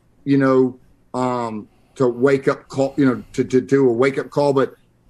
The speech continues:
um, if I could go back, man, I would polish my message a little more, um, you know, probably articulate it a little better, uh, to maybe get a few more listeners, you know, but other people say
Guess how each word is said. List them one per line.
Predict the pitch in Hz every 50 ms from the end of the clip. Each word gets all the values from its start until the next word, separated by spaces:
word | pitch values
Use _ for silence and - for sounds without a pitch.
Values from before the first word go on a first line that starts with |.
| _ _ _ _ _ -
um, | 139 139 139 135 131 131 123 120 120 120 _ _ _ _ _ _ -
if | 180 170 180
I | 202 247 214
could | 185 185 165 139
go | 170 170 165
back, | 143 135 147 151 156 - -
man, | 151 156 156
I | 160 170
would | 175 170 139 - -
polish | 147 139 135 143 143 139 131 - -
my | 127 131 131 127
message | 123 127 127 127 - - 131 117 123
a | 131
little | 131 131 131 131
more, | 131 131 131 131 135 139 139 135 - _ _ _ _ _ _ _ _ -
um, | 123 120 120 117 113 113 - - - - - - - 131
you | 123
know, | 120 110 104
probably | 95 - 143 135 131 127 123 120 117 110 - -
articulate | 120 110 - - - 143 131 - 147 135 131 131 127 127 131 123
it | 120 120
a | 123
little | 123 123 127 127 120 120 107
better, | 104 - 131 127 127 123 123 123 123 123 123 117 117 - _ _ _ _ _ _ _ _ _ -
uh, | 110 107 104 101 98 98 98 98 95 92 90 - _ _ _ _ _ _ _ _ _ -
to | - 127 120 117 - -
maybe | 131 139 143 143 139 131
get | 107 104 143 143 131
a | 120
few | - - 143 143
more | 143 139 139 131 131
listeners, | 139 143 139 - 151 156 151 131 - _ _ _ _ _ _ _ -
you | - 156
know, | 175 175 175
but | 160 175 165 -
other | - 180 202 220 196
people | - 170 170 170 170 156
say | - - 156 160 160 165 156